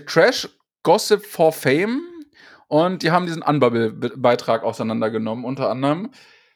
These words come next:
weil, äh, äh, ja, die Meinung war, wir machen hier Schönheit nicht um Schönheit, sondern das ist halt Aufklärung. Und dann haben sich scheinbar mehrere Meinungsblogger das, äh, mal zu Herzen genommen und haben mal geguckt. Und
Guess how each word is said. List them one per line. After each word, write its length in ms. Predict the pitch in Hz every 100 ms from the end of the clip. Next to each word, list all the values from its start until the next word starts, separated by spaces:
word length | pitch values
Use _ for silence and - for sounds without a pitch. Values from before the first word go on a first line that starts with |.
| _ _ -
weil, 240 | 127 139
äh, 640 | 147 123 113 135 143 120 135
äh, 40 |
ja, 260 | 131 127 120
die 120 | 127
Meinung 320 | 127 139 139
war, 200 | 127 127
wir 80 | 123
machen 180 | 127 131
hier 100 | 120
Schönheit 440 | - 139 131 127
nicht 200 | 131 131
um 140 | 123 120
Schönheit, 420 | 143 143 147 143
sondern 320 | 127 123 123
das 180 | 117 -
ist 140 | 123
halt 120 | 110
Aufklärung. 640 | 101 147 - 120 113 127 165 - _ _ _ _ _
Und 600 | - 127 127 131 135 117
dann 200 | 123 131
haben 160 | 131 127
sich 180 | 123 127
scheinbar 240 | 127 120
mehrere 320 | 120 123 127 120
Meinungsblogger 640 | 117 120 123 - 117 117
das, 260 | 117 113 - -
äh, 340 | 113 113 117
mal 280 | 135 135 113
zu 100 | 110
Herzen 320 | 110 123 - 127
genommen 220 | 127 120
und 60 |
haben 100 | 120
mal 120 | 117 117
geguckt. 400 | - 156 - - _ _ _ _
Und 440 | - 127 127 123